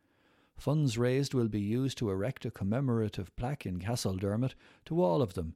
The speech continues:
so they can never again be forgotten. The book launch will take place on Thursday the eleventh of November in Coláiste Lurchán's Gymnasium in Castledermot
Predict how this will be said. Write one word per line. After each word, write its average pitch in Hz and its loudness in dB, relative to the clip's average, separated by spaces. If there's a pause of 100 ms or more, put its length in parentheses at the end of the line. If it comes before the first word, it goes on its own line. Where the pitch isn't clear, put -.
(160)
so - -2
they 104 0
can 98 0
never 117 0
again 120 0
be 80 -6
forgotten. 76 -10 (840)
The 104 -8
book 117 -4
launch 123 2
will 92 -2
take 104 -6
place 104 -4
on 78 -6
Thursday 104 -2
the 95 -4
eleventh 104 -4
of 87 -10
November 117 0 (280)
in 120 0
Coláiste 131 0
Lurchán's 113 0
Gymnasium 113 0
in 110 -2
Castledermot 104 -2